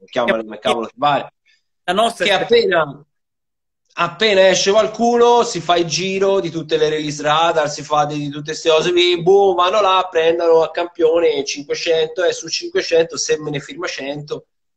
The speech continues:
Speaker 1: io da quelli qualcosa prendo. Però, ragazzi, quella non è la stra-, non è l'industria discografica e non stiamo parlando di un percorso discografico, non stiamo parlando di niente.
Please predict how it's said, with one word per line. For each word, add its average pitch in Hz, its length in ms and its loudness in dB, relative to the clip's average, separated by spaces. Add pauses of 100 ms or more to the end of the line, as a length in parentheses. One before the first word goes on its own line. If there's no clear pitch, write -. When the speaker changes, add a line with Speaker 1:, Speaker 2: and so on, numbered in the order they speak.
(300)
Speaker 1:
io 147 260 2
da 143 160 0
quelli 135 260 -2
qualcosa 104 420 -8
prendo. 135 360 0 (100)
Però, 160 180 2
ragazzi, 143 380 -2
quella 156 260 0
non 151 160 -2
è 139 100 0
la 131 120 -2
stra-, 135 260 -4
non 135 160 -6
è 139 60 -2
l'industria 135 400 -6
discografica 135 720 -4
e 123 80 -10
non 113 120 -8
stiamo 113 240 -8
parlando 107 460 -14
di 107 200 -20 (220)
un 110 120 -20
percorso - 400 -20
discografico, 127 420 -10
non 113 80 -10
stiamo 101 180 -20
parlando 95 300 -14
di 98 80 -20
niente. 87 240 -20